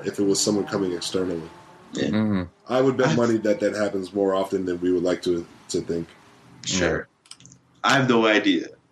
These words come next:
Speaker 1: Yeah, of course. This is all, you know, you know, I'm just making it up or just going off intuition, I guess. But.
Speaker 2: But yeah, but I, yeah, but I would imagine, yeah, it's like, like,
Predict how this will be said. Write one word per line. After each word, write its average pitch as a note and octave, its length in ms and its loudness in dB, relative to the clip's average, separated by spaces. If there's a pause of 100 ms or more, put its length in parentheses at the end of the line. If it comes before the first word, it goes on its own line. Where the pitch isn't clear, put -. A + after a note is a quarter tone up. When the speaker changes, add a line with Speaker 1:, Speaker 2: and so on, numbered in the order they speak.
Speaker 1:
Yeah, G#2 140 2 (180)
of A2+ 120 0
course. G2 260 -2 (540)
This A#2+ 160 2
is C3 80 0
all, C3 460 4
you A#2 120 0
know, G2 300 0 (580)
you F#2+ 100 -6
know, F2+ 80 -2
I'm F#2 120 0
just G2 200 0
making F#2+ 280 4
it E2+ 100 0
up E2+ 160 -6
or E2 80 -10
just - 320 -6
going A2 180 4
off - 180 2
intuition, F#2+ 640 0
I B2 80 -8
guess. - 360 -6
But. - 1300 -6 (260)
Speaker 2:
But G2+ 100 0
yeah, F#2+ 220 2
but G#2 100 0
I, C3+ 100 2
yeah, F#2 480 0
but G2+ 100 -2
I A2+ 80 2
would G#2+ 120 -2
imagine, E2 360 -8
yeah, D#2+ 120 -16 (180)
it's - 160 -10
like, D2 200 -10 (400)
like, D#2+ 220 -6